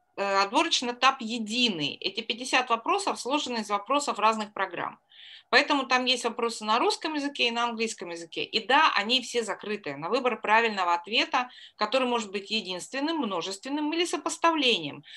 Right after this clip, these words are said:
Там не будет открытого вопроса, который оценивался бы экс-, экспертно.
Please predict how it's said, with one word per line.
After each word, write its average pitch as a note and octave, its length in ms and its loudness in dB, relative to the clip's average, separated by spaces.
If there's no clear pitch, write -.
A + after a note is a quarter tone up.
Там B3+ 260 4
не D#4 160 6
будет D4+ 500 2
открытого F#3 800 -2
вопроса, C#4+ 600 4
который C#4 420 2
оценивался B3 720 2
бы G#3+ 160 0
экс-, - 280 -10
экспертно. - 800 -6